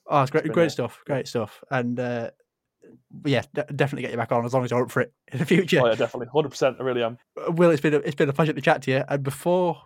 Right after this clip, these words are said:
Speaker 1: before we go, the Transplants Take On Sport quiz is back.
Speaker 2: This is gonna be horrendous.
Speaker 1: <laughs>
Speaker 2: I've always been horrendous at quizzes. It's really bad.
Speaker 1: It's
Speaker 2: Even worse now, my memory's shocking.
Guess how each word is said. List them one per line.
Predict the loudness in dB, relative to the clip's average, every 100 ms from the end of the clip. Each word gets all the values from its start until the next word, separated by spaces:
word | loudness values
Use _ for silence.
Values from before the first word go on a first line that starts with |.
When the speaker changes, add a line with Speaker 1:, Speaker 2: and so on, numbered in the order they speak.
| _ _
Speaker 1:
before | -2 2
we | 2
go, | 2 -2 -6 _ _ _ _ _ _ _ _
the | -2
Transplants | 0 2 0
Take | -2 -2
On |
Sport | 0 0 0
quiz | 0 -2 0 -4 -6
is | -4
back. | -2 -4 -8 -20 _ _ _ _ _ _
Speaker 2:
This | -20 -8
is |
gonna | -6 -4
be | -2 -2
horrendous. | -2 -4 -6 -10
Speaker 1:
<laughs> | -2
Speaker 2:
I've | 0 0 2
always | -2 -2
been | -8
horrendous | -6 -6 -6 -12
at | -12
quizzes. | 0 0 0 -4
It's | -4 2
really | 2 2
bad. | 2 0 0 -16 _ _ _ _ _ _ -20 _ -4
Speaker 1:
It's | -4 -4 0
Speaker 2:
Even | 2 4
worse | 4 4 2
now, | 0
my | 0
memory's | -2 -2 -4
shocking. | -4 -10 -6 -4 -4